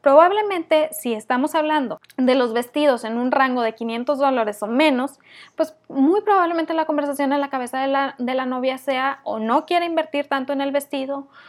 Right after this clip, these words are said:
o no tiene dinero para invertir en el vestido, o no lo ve como una inversión importante.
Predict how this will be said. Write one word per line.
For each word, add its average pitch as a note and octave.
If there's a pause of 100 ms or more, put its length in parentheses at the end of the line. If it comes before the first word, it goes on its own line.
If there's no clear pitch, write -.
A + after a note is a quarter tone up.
(160)
o A3
no C4+
tiene D#4+
dinero B3+
para B3+
invertir A#3
en A#3+
el B3+
vestido, C4 (240)
o B3+
no C#4
lo F#4
ve D#4
como C#4+
una B3+
inversión A#3+
importante. B3+